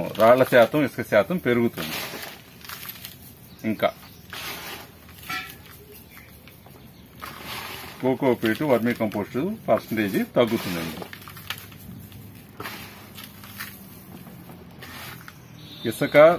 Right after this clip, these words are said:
రెండు కుండీలు, ఇసుక రెండు కుండీలు, కోకోపీట్ ఒక కుండీ,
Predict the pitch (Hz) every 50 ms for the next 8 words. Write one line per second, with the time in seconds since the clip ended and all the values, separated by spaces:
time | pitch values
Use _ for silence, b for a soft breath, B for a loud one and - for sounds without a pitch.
0 | - 120 120 123 127 131 - 135 127 123 123 120 120 127 165 226 - - - -
1 | - - - - - - - - - - - - - - - - - - - -
2 | - - - - - - - 117 - - 131 135 123 117 120 120 127 - 135 123
3 | 120 120 120 117 120 160 214 - - - - - - - - - - - - -
4 | - - - 120 113 - 131 135 127 - 139 131 104 123 113 107 98 113 104 -
5 | 120 113 113 117 147